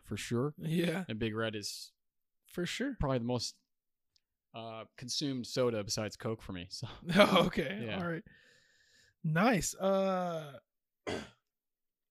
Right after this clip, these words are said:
Speaker 2: yeah, I think I'm gonna have to go with, uh, when Slater and Michaels are driving, uh, McLovin. Uh, and it's when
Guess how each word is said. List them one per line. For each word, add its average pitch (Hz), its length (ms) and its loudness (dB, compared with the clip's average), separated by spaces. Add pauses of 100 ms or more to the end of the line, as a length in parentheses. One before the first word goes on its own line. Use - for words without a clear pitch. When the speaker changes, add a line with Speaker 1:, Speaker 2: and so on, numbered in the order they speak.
(600)
Speaker 2:
yeah, 202 260 10
I 196 100 8
think 220 180 2
I'm 233 80 6
gonna 226 160 4
have 208 200 6
to 196 100 2
go 190 220 8
with, 196 340 6
uh, 175 280 6
when 165 520 -2
Slater 185 480 -2
and 175 120 -2
Michaels 180 580 0
are 160 260 2
driving, 165 680 2
uh, 147 360 0
McLovin. 165 720 8 (600)
Uh, 156 640 10
and 165 380 6
it's 180 200 -6
when 175 280 -4